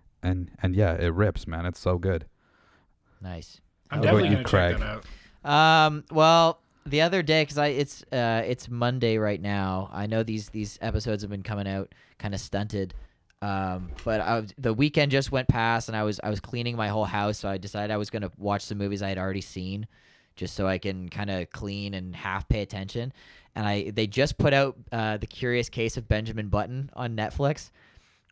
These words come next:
Speaker 2: And I
Speaker 1: Oh,
Speaker 2: made the
Speaker 1: yeah.
Speaker 2: mistake of putting that on, and it's like, that's like my Notebook, you know? Like, I put it on, and I was, like,
Speaker 3: <laughs>
Speaker 2: crying, like, the whole time. I was just like, "Oh, like, he's, he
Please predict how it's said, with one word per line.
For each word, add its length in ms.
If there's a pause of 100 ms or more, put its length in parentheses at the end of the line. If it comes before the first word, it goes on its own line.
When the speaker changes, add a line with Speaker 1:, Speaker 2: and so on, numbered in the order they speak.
(140)
Speaker 2:
And 180
I 120
Speaker 1:
Oh, 60
Speaker 2:
made 220
the 60
Speaker 1:
yeah. 60
Speaker 2:
mistake 440
of 80
putting 260
that 180
on, 340
and 360 (120)
it's 180
like, 240 (240)
that's 180
like 200
my 140
Notebook, 640
you 120
know? 100
Like, 140
I 80
put 180
it 100
on, 280
and 100
I 80
was, 140
like, 180
Speaker 3:
<laughs> 0
Speaker 2:
crying, 560
like, 160
the 80
whole 420
time. 540
I 140
was 80
just 180
like, 220 (160)
"Oh, 400 (480)
like, 180
he's, 340
he 160